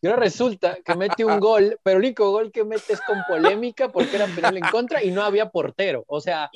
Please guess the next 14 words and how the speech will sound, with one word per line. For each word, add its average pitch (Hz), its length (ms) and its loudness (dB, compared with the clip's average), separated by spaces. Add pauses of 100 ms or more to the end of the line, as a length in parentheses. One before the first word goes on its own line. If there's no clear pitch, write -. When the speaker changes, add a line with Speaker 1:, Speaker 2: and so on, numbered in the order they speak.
Speaker 1:
nomás 226 400 0
así 220 600 -6
Fabián 175 340 0
Castillo, 127 440 -10
¿no? 202 160 -10
Pero 135 140 0
Speaker 2:
Y - 20 4
la 220 120 6
Speaker 1:
bueno, - 60 -2
Speaker 2:
pole-, 208 180 4
Speaker 1:
saludos 175 180 6
Speaker 2:
no, 185 80 8
Speaker 1:
a 220 100 6
Speaker 2:
pero, 180 140 2